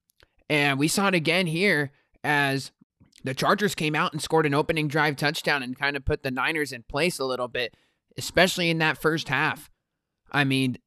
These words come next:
the Chargers were th-, throwing the ball effectively, and it took the Niners a little bit of time to settle in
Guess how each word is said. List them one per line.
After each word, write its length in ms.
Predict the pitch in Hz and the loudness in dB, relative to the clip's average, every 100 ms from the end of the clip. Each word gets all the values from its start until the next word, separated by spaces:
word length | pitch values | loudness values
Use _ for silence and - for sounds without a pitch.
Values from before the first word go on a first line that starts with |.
| _ _ - | _ _ -4
the 300 | 143 131 127 - - | -2 -2 -4 -12 -2
Chargers 540 | 139 190 196 131 - | 4 6 4 2 2
were 380 | 143 139 127 123 | 2 2 0 -2
th-, 100 | - - - | -6 -12 -2
throwing 320 | 151 156 180 | 6 8 8
the 60 | 156 | 6
ball 260 | 147 156 151 | 6 6 4
effectively, 760 | - 143 139 147 139 151 147 - - | 4 2 2 0 0 -2 -2 -6 -8
and 120 | 135 | -4
it 80 | 127 | 0
took 160 | 190 196 | 0 2
the 120 | 156 | 2
Niners 420 | 151 165 180 143 - _ _ - | 4 2 2 -2 -6 _ _ -8
a 80 | 120 | 2
little 260 | 147 208 | 6 8
bit 160 | 202 185 | 8 4
of 80 | 160 | 2
time 300 | 185 156 175 | 2 2 0
to 80 | 131 | 0
settle 400 | 175 160 139 135 | 0 0 0 0
in 320 | 170 123 | 0 0